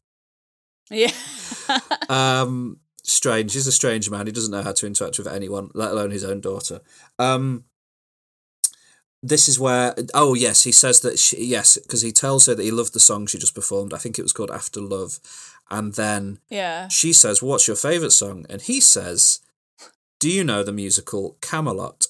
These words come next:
Speaker 2: And every single person in the world says, "No, I don't know what that is. Is that real?"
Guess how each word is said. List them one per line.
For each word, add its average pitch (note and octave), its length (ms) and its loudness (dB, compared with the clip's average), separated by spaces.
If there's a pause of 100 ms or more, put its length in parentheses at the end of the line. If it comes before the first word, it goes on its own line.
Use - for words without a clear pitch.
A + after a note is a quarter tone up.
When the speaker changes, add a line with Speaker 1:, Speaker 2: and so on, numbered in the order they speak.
Speaker 2:
And A#2 220 -8
every G3 360 -4
single D3 480 0
person A#2+ 500 0
in A2+ 160 -6
the A2 80 -6
world G2+ 640 -2
says, A#2 340 2
"No, A#2+ 720 -4
I B2 140 -6
don't C3+ 340 -2
know D3+ 140 -2
what C#3 200 -2
that B2 140 -2
is. G2 380 0
Is C3 200 0
that C#3+ 240 -6
real?" A2+ 480 -4